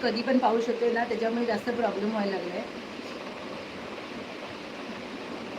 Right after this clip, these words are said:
तुमच्याकडे पाऊस आहे का? बारिश गिरताय क्या उधर? देखो, हमारे उधर देखो, आज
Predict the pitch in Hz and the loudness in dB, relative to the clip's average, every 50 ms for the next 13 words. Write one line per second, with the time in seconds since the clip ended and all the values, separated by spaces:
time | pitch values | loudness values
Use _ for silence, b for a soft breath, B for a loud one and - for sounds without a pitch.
0 | - - - - - - - - - - - - - - - - - - - - | -8 -8 -8 -8 -8 -8 -8 -8 -8 -8 -8 -8 -8 -8 -8 -8 -2 -2 -2 -2
1 | - - - - - - - - - - - - - - - - - - - - | -2 -8 -8 -8 -10 -10 -8 -8 -2 -2 -2 -2 -2 -6 -6 -8 -8 -8 -8 -8
2 | - - - - 240 220 226 240 233 233 247 247 233 226 240 240 240 240 233 226 | -6 -4 -2 -2 0 2 4 6 6 6 6 6 8 8 8 8 8 4 4 4
3 | 214 180 - - - - - - - - - - - - - 220 208 202 202 - | 4 0 0 -4 -10 -10 -10 -10 -10 -10 -10 -10 -8 -2 4 6 6 6 4 2
4 | 214 208 - 202 233 214 202 - 233 247 247 269 247 208 196 190 196 190 196 - | -4 -4 0 0 0 0 2 2 2 2 4 6 6 4 4 2 0 -2 0 0
5 | 208 202 - 233 262 - - - - - - - - - - - - - - - | 0 0 0 0 -2 -2 -2 -6 -8 -8 -8 -8 -8 -8 -8 -8 -10 -10 -10 -10
6 | - - 120 117 117 117 117 117 117 113 110 - 208 240 240 - 240 - 202 220 | -8 -6 -6 -4 -2 0 0 2 2 2 2 2 2 2 2 4 4 6 6 6